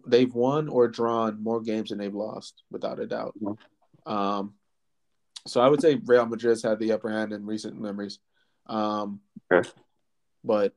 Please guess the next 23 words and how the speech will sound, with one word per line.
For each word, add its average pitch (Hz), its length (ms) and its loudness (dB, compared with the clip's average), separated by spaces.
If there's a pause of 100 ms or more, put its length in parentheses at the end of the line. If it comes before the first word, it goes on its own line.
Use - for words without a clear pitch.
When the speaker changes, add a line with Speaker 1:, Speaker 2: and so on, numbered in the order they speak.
Speaker 1:
I, 127 320 6
I 123 160 6
would 135 140 2
just 139 160 -4
need 147 120 -2
to 131 60 0
look 131 160 2
at 135 80 -4
the 117 60 -8
stats, 113 420 -6
man. 101 240 -8 (140)
Um, 101 340 -6
like 117 160 6
I 110 60 6
said, 110 180 6
Speaker 2:
Yeah, 104 140 10
we, 107 160 6
we, 120 140 6
Speaker 1:
I - 40 8
Speaker 2:
we - 40 6
Speaker 1:
kinda 123 180 8
Speaker 2:
need 131 100 8
Speaker 1:
fell 120 100 10